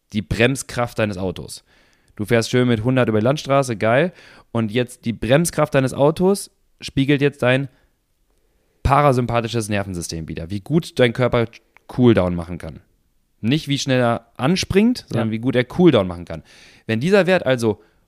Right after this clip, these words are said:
Speaker 1: runtergeht, H R V, bedeutet das, dass du Probleme hast,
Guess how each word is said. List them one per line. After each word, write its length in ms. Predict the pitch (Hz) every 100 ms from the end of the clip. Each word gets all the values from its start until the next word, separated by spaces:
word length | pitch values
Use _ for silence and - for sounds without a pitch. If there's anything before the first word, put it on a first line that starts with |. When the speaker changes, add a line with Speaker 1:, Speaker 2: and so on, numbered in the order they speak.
| -
Speaker 1:
runtergeht, 920 | 107 208 262 123 92 87 90 85 90
H 120 | 92
R 120 | 90
V, 300 | - 92 143
bedeutet 500 | 135 98 117 147 165
das, 180 | 170 185
dass 180 | 147 139
du 160 | 147
Probleme 640 | 139 - 92 104 131 160 160
hast, 320 | 160 214 -